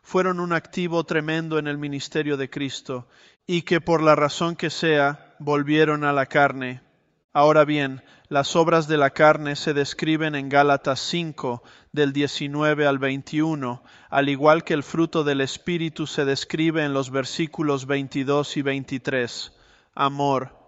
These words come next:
gozo, paz, paciencia, bondad, mansedumbre,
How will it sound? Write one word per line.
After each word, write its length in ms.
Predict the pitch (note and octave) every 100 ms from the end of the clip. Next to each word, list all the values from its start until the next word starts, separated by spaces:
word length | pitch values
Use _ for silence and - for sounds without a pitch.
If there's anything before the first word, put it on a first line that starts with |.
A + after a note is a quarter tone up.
| _
gozo, 920 | C#3+ D3 D3 - C#3 A#2+ - _ _ -
paz, 480 | C#3+ C3+ - - - _ _
paciencia, 960 | C#3 C3 - C#3+ C#3 C3+ - C3 B2 - _ _
bondad, 720 | C3+ C3+ C3+ C#3 C#3 C3 C3 - _ _
mansedumbre, 960 | C#3 C3+ - C3+ C3 C#3+ C3+ C3 B2